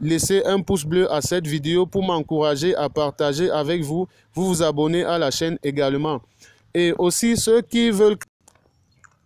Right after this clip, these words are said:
Voilà, donc j'ai tenu à partager cette astuce ici avec vous pour que vous aussi vous puissiez en profiter.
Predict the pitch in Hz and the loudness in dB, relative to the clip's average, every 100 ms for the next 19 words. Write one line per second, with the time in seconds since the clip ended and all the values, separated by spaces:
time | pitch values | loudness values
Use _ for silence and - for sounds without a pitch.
0 | _ _ - - _ _ _ _ _ - | _ _ -20 -20 _ _ _ _ _ -20
1 | _ 123 165 214 190 170 214 220 202 226 | _ -4 2 4 2 2 2 2 2 2
2 | 202 202 226 180 175 151 170 - 170 170 | 2 2 2 0 0 0 0 0 0 0
3 | 208 208 196 175 151 208 190 170 147 202 | 0 0 0 0 0 -4 -4 -4 -2 0
4 | 185 156 190 180 165 214 - - - 180 | 0 2 0 0 0 -2 -4 -16 -4 -2
5 | 185 220 214 180 226 190 - 208 214 170 | 0 4 4 4 2 2 2 0 0 0
6 | 175 151 196 202 170 165 160 160 165 139 | -2 0 0 2 2 0 -2 -2 -2 0
7 | 185 | 0